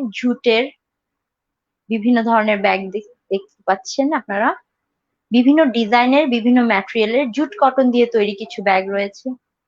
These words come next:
ইকো ফ্রেন্ডলি লেডিস ব্যাগ, জুট দিয়ে তৈরি ব্যাগ,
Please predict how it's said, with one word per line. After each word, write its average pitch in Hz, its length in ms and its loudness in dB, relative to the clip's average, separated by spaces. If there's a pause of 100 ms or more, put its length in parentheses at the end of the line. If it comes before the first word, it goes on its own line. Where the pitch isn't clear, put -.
(1400)
ইকো 269 260 2
ফ্রেন্ডলি 226 500 0
লেডিস 220 260 2 (120)
ব্যাগ, 208 200 2 (680)
জুট 214 280 -4 (100)
দিয়ে 233 140 4
তৈরি 220 300 0 (120)
ব্যাগ, 202 240 2